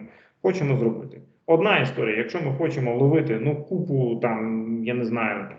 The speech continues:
мерів якихось, знаєш, типа там, керівників якихось там, типа,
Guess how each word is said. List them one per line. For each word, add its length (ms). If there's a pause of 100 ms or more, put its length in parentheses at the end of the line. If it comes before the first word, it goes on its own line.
(400)
мерів 640
якихось, 560
знаєш, 460
типа 400
там, 380
керівників 800
якихось 460
там, 320
типа, 340